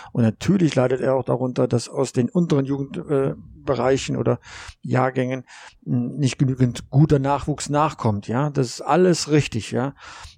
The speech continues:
es geht nur darum, wenn man volkstümlich sein will als Nationalmannschaft, dann sollte sich der Bundestrainer zuallererst so verhalten.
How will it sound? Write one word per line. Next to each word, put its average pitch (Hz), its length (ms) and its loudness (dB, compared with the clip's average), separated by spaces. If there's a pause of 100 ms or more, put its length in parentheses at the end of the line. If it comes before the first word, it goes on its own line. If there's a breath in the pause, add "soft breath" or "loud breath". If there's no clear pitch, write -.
es - 100 -16
geht - 220 -10
nur 117 160 2
darum, 120 540 0
wenn 117 180 -2
man 117 220 -2 (140)
volkstümlich 151 840 0
sein 139 200 -4
will 131 100 -2
als 123 160 -6
Nationalmannschaft, 123 920 -8
dann 117 120 -4
sollte 123 240 -2
sich 117 180 -4
der 117 140 -2
Bundestrainer 156 960 2 (400 soft breath)
zuallererst 127 880 -8
so - 160 -10
verhalten. 98 420 -14